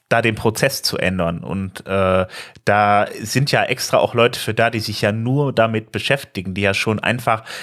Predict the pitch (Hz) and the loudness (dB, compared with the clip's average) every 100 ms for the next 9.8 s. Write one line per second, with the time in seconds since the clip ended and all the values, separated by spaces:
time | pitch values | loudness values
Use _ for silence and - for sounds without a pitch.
0 | - 107 117 131 127 113 110 110 107 - | -6 0 2 2 2 0 2 2 2 0
1 | 113 104 117 156 117 - 110 107 104 113 | 2 2 2 2 0 -2 0 2 2 0
2 | - - 107 107 107 - 104 107 104 135 | 0 -2 -4 0 0 -2 -6 -4 0 0
3 | 127 - 107 98 - - 127 156 95 120 | 0 -2 -2 0 -2 -2 0 2 2 2
4 | - 107 110 107 113 104 101 - - - | 0 0 0 -2 0 0 0 0 -2 2
5 | 101 95 95 107 90 92 90 92 107 - | 2 2 -2 -4 -4 -2 -2 0 0 -2
6 | - 110 - 104 98 - - 127 127 104 | -10 -6 -2 0 -2 -4 -4 -2 0 0
7 | - 147 139 113 104 - 131 135 - 110 | 0 2 4 2 0 2 2 2 0 -2
8 | 110 - - 131 120 110 101 - 131 143 | -2 -10 -6 -2 2 4 2 0 2 4
9 | 131 120 113 117 110 113 113 | 4 4 0 0 0 2 0